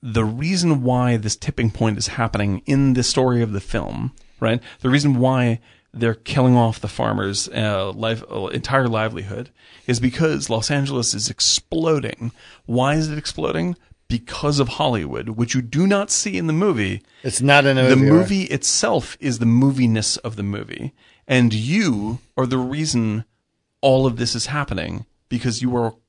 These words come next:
Speaker 1: you've paid to see a movie. Like, you're, the source of the corruption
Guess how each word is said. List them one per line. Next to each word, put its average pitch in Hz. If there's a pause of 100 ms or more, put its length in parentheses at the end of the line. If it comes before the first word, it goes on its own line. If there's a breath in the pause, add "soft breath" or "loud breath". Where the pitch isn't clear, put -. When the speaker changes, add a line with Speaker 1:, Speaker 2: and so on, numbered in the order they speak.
(160)
Speaker 1:
you've 127
paid 127
to -
see - (120)
a 117
movie. 139 (460)
Like, 113 (120)
you're, 131
the 120
source - (100)
of 117
the 107
corruption 120